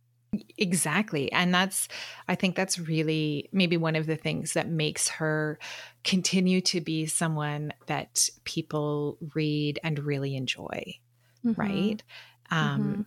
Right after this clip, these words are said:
Speaker 1: because she, you know, captured all, all those different, um, different styles of, of mystery that, that people like. And I guess really was, um, one of the pioneers in that,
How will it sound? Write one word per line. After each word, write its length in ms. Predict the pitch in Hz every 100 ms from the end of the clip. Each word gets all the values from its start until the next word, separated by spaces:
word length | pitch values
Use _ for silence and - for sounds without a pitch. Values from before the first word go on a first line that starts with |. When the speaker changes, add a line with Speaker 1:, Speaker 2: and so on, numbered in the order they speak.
| - 151
Speaker 1:
because 640 | 160 - 151 139 - - - _ _ _ _ _ _ - _ _
she, 520 | - - 170 156 147 -
you 100 | 190
know, 140 | 143 139
captured 480 | - 156 151 165 143 - _ _
all, 160 | 165 147 -
all 200 | 160 160
those 320 | 151 143 139
different, 760 | - 135 156 147 143 - - - -
um, 500 | 147 135 - - - _ _ _ _ _
different 280 | - 170 131
styles 420 | - 131 143 156
of, 240 | 147 147 -
of 600 | 160 143 143 - - - -
mystery 460 | 151 131 - 139
that, 220 | 143 - - _ _ _ -
that 240 | - - -
people 260 | 151 -
like. 240 | 139 143 269
And 160 | 247 - - -
I 40 |
guess 200 | 254 -
really 440 | 311 302 240 190 - - - -
was, 520 | 165 170 160 156 - - -
um, 380 | 165 151 147 -
one 280 | 185 175 160
of 100 | 143
the 260 | 160 151 -
pioneers 640 | 170 147 147 262 294 165
in 120 | 143
that, 360 | 139 - - -